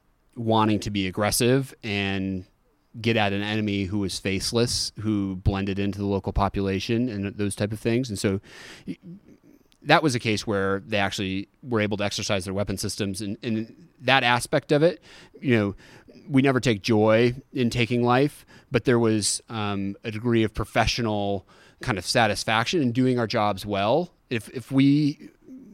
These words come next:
wouldn't have been able to do that, Marines probably would have been injured or killed by the I E Ds that were there, and we, and we took some clear combatants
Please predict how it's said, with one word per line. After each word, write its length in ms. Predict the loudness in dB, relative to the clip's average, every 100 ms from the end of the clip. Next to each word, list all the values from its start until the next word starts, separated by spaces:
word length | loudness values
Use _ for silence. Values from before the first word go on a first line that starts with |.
| -14
wouldn't 260 | 2 2 4
have 80 | 0
been 120 | 0
able 180 | 0 -2
to 80 |
do 120 | -2 2
that, 280 | 2 2
Marines 360 | 0 -2 0 -2
probably 240 | -2 -2 -2
would 140 | -4
have 160 | -8 -6
been 160 | -6
injured 240 | -6 -8 -12
or 80 |
killed 420 | -12 -10 -10 -10 -16 -20 -20 _
by 420 | 0 0 0 -2 -4
the 60 |
I 160 | -4 -4
E 40 | -4
Ds 240 | -6 -6
that 80 | -8
were 140 | -8
there, 400 | -2 2 2 2 -2
and 120 | -6
we, 200 | -4 -4
and 120 | -4 -4
we 60 |
took 180 | -2 -4
some 140 | -4 -6
clear 460 | -2 0 2 -2 -6 -16 -6
combatants 720 | 0 2 2 2 -2 0 -4